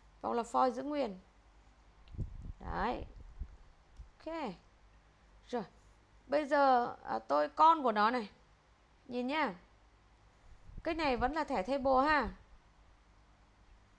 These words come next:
Đây. Đây.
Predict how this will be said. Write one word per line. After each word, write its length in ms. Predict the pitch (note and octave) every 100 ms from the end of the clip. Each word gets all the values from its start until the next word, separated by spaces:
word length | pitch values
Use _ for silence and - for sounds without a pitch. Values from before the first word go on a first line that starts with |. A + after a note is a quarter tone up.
| - - - -
Đây. 240 | G#3 G#3 E3+ - _ _ - - _ - - - - - - - - - -
Đây. 240 | - A3